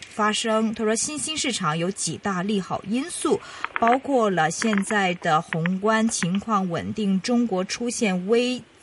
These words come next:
刺激方案和投资者投降的信号等等。虽然还没有调升新兴市场评级，但是已经出现了利好因素。另外看到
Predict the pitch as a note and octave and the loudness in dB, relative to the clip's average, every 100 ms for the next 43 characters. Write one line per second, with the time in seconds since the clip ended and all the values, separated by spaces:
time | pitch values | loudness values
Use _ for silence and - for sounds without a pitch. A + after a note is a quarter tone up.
0 | - - C4+ F#3 - G#3 G3+ B3 A#3+ B3 | -10 -6 -4 -4 -2 -2 0 2 2 2
1 | G3+ - F3+ F3 - D#3+ G3 B3+ A3 B2+ | 0 0 -2 -4 -2 -4 -2 -4 -2 -4
2 | - - - D#3 F3 - F3+ F3+ - C4 | -6 -16 -6 -2 -2 0 0 0 0 0
3 | G3 - F#3+ - - C#3 F#3+ F4 - - | 0 -2 -4 -2 -4 0 -2 -2 0 0
4 | - E3+ A3+ C4+ - - - D#4+ D4 B3+ | 0 2 2 2 -12 -8 2 4 4 4
5 | G#3+ A3 G3+ - D#3+ F#3+ A#3 A#3 A#3+ A#3+ | 4 4 2 -2 -2 0 0 0 0 0
6 | B3+ B3 - G#3 C#3 - D#3+ F#3+ - F3+ | 0 0 0 -2 -4 -6 -2 0 0 -2
7 | - - - - A3 G3 F3+ - D3 F3+ | -2 -8 -10 0 2 2 0 -2 -2 0
8 | G3 - A#3 - A3+ F3 F#3+ F#3+ E3 - | 0 -2 -4 0 0 2 0 -2 -2 -6
9 | - A3 C4+ - - D#4+ G4+ - - - | -2 0 0 -2 0 2 2 -2 -14 -4
10 | - D4+ C#4+ D4+ A#3 - C4 C4 A3+ A3 | 2 2 4 4 4 0 0 2 4 4
11 | F#3+ | 2